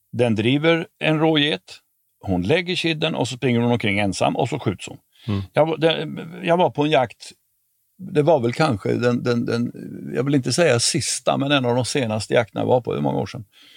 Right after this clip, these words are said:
Speaker 1: Det sköts nio rådjur, sju var mjölkgetter.
Speaker 2: Mm.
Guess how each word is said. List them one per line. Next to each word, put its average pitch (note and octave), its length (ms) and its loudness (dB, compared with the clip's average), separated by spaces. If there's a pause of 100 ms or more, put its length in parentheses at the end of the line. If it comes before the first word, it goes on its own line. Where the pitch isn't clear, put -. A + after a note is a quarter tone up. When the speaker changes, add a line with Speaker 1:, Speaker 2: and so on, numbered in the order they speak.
(420)
Speaker 1:
Det D#3+ 100 2
sköts D3 520 0
nio C#3+ 420 6
rådjur, A2+ 480 0 (520)
sju C3 580 2
var G#2+ 380 2
mjölkgetter. - 680 -2 (260)
Speaker 2:
Mm. F#2+ 140 0